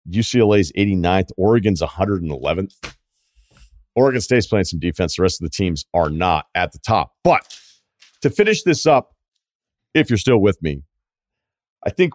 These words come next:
what you have to do, it, run through the exercise of like, okay, what about the two teams from the Big Ten? If Ohio State's clean, if Georgia's clean, if U S C's clean, so that's twelve and one against, say, Oregon.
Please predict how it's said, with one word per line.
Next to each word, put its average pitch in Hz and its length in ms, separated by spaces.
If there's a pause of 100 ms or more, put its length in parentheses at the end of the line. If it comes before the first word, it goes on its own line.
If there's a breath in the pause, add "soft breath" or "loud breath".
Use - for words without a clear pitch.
what 160 200
you 143 120
have 165 260
to - 80
do, 139 320
it, 110 180
run 143 240
through 143 140
the 127 160
exercise 110 720
of 90 100
like, 98 200
okay, 90 460 (240)
what 151 220
about 165 180
the 139 100
two 156 220
teams 131 320
from 110 140
the 95 80
Big 90 200
Ten? 76 200 (1800)
If 113 100
Ohio 180 260
State's 175 320
clean, 143 300
if 113 80
Georgia's 127 420
clean, 117 340
if 98 140
U 120 160
S 110 140
C's 104 240
clean, 95 340
so - 140
that's 95 100
twelve 131 340
and 120 80
one 113 180
against, 98 280
say, 98 160
Oregon. 73 460